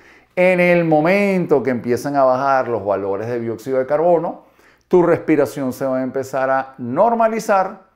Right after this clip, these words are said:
pero lamentándolo mucho, ese dolor de cabeza ahí no desaparece. Minimiza un poco, pero no desaparece. ¿Ok? Ahora, ya que entramos en este punto,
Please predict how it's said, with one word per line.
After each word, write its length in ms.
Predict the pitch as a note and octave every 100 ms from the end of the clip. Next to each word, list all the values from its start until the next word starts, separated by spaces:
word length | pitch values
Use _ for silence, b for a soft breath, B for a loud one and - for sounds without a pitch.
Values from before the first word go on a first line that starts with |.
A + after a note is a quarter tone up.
| _ _ _ _ _ _ _
pero 260 | - D3+ D3
lamentándolo 960 | C#3+ C#3 C3+ B2+ B2 D3+ D#3 D#3+ D#3+ C3+
mucho, 540 | C3+ C3 C#3 B2 - -
ese 300 | C3 C3 A#2+
dolor 380 | G#2 G2+ G#2 G#2+
de 120 | G#2+
cabeza 600 | E2+ F#2+ F#2+ - F#2 -
ahí 420 | G#2 G2 A2 A#2
no 540 | C3 G#2+ G#2+ A2+ A#2 A2+
desaparece. 720 | G#2+ G#2 F2 E2+ E2+ - D#2+ b b b -
Minimiza 580 | D#3 E3 D#3 D#3 D#3 E3+
un 120 | D3+
poco, 440 | D3+ C#3 D3 C#3+
pero 360 | C3+ B2+ A#2 A2
no 440 | B2+ B2+ C3+ B2 A#2
desaparece. 760 | F2+ - - D2+ - - - _ _ _ _ _ _ _ _ -
¿Ok? 160 | E2+ A#2 - B B B B B B B
Ahora, 420 | - C3+ D3 G#2+ - A#2
ya 260 | C#3+ F3
que 120 | F3+ A3
entramos 520 | G#3+ G#3+ A3 A3 F#3+
en 100 | E3
este 220 | D#3+ F3
punto, 480 | D#3+ E3 D#3 E3